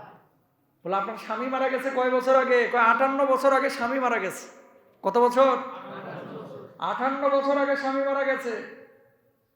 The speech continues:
আপনার বাপ হয়তো বা বিশ বছর আগে মারা গেছে, পনেরো বছর আগে মারা গেছে। এক্কেবারে নিরপেক্ষভাবে আপনি জিজ্ঞেস করেন আপনার অন্তরের কাছে,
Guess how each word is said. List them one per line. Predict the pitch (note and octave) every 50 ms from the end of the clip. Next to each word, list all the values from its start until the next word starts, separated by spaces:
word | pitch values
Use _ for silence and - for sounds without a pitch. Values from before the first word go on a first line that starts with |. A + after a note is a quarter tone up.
| _ _ _ _ _ _ _ _ -
আপনার | - D3+ - F#3+ F3+ D#3
বাপ | C#3+ C#3 E3 G3 A#3 B3
হয়তো | G#3+ G#3+ A3 G#3 A3+
বা | G#3+ G#3
বিশ | F3+ G#3 G#3 F3 F#3
বছর | G3+ G3 - G3
আগে | G3 F#3+ F#3
মারা | F#3 F#3 F3+ F3+
গেছে, | E3+ E3+ D#3+ - D#3+ -
পনেরো | - F#3+ G3 G3+ G3
বছর | F3+ F3 F3 F#3 F3
আগে | E3 D#3 E3 D#3+
মারা | D#3 D#3+ D#3+ D3+
গেছে। | D3+ C#3+ - - - - - - _ _ _ _ _ _ _ _ _ _ -
এক্কেবারে | - B3 C4+ C4+ - - - - D#4 C#4 C#4+ C4 B3
নিরপেক্ষভাবে | A3 G3+ G#3 A3+ C4+ C#4+ - C#4+ B3 - - - - B3 G#3 G3 G3+ G#3+
আপনি | G3+ F#3+ - F#3 F3
জিজ্ঞেস | E3 F#3 F3 E3 F3+ D#3+ -
করেন | - F3+ E3 E3 D#3+
আপনার | D#3+ D#3+ - F3 D#3+
অন্তরের | E3 D#3+ E3 D#3+ - F3+ E3 D#3
কাছে, | D3+ D3+ - - -